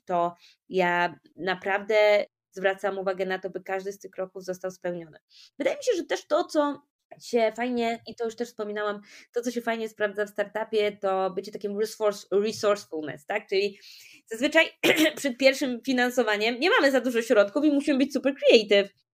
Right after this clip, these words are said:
Jak, e, jak stworzyć, e, pewne kwestie w firmie, jak zaadre-, jak zaadresować pewne, e, <clears throat> pewne pomysły czy, czy rzeczy, które chcielibyśmy w nieangażujący finansowo <laughs> sposób,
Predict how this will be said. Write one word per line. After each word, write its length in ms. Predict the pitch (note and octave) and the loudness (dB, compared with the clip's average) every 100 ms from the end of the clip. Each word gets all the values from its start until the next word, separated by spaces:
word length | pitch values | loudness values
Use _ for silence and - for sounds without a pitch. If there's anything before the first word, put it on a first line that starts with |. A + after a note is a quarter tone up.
| _ - | _ 0
Jak, 280 | A#3+ A#3+ B3 C#4 | 6 6 6 4
e, 420 | - - A3+ A3 | 4 4 4 4
jak 260 | A3 A#3 A#3 | 6 4 2
stworzyć, 640 | - A3+ A3 A3 G#3+ - | -2 -2 2 0 0 -6
e, 380 | - G3+ G3 F#3 _ _ - | 4 6 6 0 _ _ 2
pewne 300 | A#3 A3 G#3+ | 4 4 0
kwestie 420 | A3 A3+ - F#3+ | 0 0 2 0
w 80 | F#3 | 2
firmie, 460 | A3 A#3+ A#3 A#3 A#3 - - | -4 0 2 2 0 -20 0
jak 200 | G#3+ G#3+ | 0 2
zaadre-, 320 | A3 G#3 G#3+ | 2 2 0
jak 280 | G#3+ G#3+ G3+ | 0 0 2
zaadresować 640 | A3 G#3 G3+ G#3 G#3+ G3+ G3+ | 0 0 -2 -2 -2 -2 -2
pewne, 440 | G3+ G3 G3 G3 G3 - - _ - | -2 0 -2 -2 -4 -20 -20 _ -2
e, 240 | G3 F#3+ - | 0 0 -2
<clears throat> 280 | C4+ C4 A#3 | -2 -2 -2
pewne 220 | G#3+ G#3+ | -4 -4
pomysły 640 | G#3 G3 A#3 B3+ A#3+ G#3 | -4 -4 -4 0 0 0
czy, 320 | - F#3+ F#3 F#3 | 0 2 2 0
czy 100 | F#3+ | -2
rzeczy, 220 | G3 G3+ | -2 -2
które 240 | - G3 | -4 -4
chcielibyśmy 720 | G3+ G3+ G3+ F#3+ A3 C4+ E4 F#4+ _ _ _ _ _ _ _ | -2 -2 -2 -2 -2 2 0 0 _ _ _ _ _ _ _
w 120 | B3+ D4+ D#4+ D#4+ D#4+ D4 - C#4+ | -6 0 0 2 0 0 -4 -4
nieangażujący 960 | D#4 G4+ A4 F4 E4 E4 D#4 D#4+ F#4 F#4 | -2 0 -2 -2 0 2 4 4 4 2
finansowo 600 | E4 D4 D#4+ G4 G4 A4 A#4+ | 4 4 6 8 10 10 8
<laughs> 60 | |
sposób, 540 | - C#5 - F#4 G#4 | 12 12 12 6 4